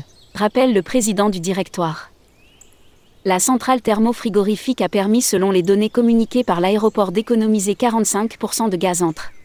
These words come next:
janvier et septembre deux mille vingt-deux versus la même période en deux mille dix-neuf, moins vingt pour cent d'électricité, et devrait éviter sept cents tonnes de ces zéro deux d'ici décembre V S deux mille dix-neuf. D'autres leviers seront actionnés. Parmi eux,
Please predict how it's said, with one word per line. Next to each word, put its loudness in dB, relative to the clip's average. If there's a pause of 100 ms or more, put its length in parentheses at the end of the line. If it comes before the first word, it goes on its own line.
(120)
janvier -2
et 0
septembre 0
deux 2
mille 0
vingt-deux 2
versus -2
la 0
même 0
période 0
en 4
deux 2
mille 0
dix-neuf, -2 (260)
moins 2
vingt 2
pour -4
cent 0
d'électricité, -2 (380)
et 2
devrait 2
éviter -2
sept -4
cents -2
tonnes 0
de -2
ces -2
zéro 2
deux 0
d'ici -4
décembre 0
V 0
S -2
deux 2
mille 0
dix-neuf. -2 (1080)
D'autres 0
leviers 2
seront -2
actionnés. -2 (1160)
Parmi 2
eux, -2